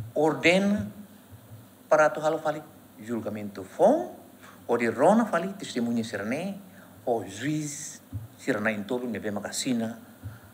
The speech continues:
assina acordo, né? Deve ser tribunal, é mais de cara que é mais de, né, mas halo fale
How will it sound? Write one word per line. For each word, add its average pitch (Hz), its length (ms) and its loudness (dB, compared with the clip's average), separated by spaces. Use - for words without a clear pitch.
assina 101 600 -8
acordo, 104 440 -2
né? - 200 -14
Deve 107 160 -2
ser 107 160 -2
tribunal, 104 560 -2
é 110 60 -10
mais 113 140 2
de 113 200 -2
cara 156 240 4
que - 100 -4
é 135 40 0
mais 110 120 4
de, 117 220 0
né, 139 140 -4
mas 160 140 -2
halo 120 320 4
fale 120 360 -2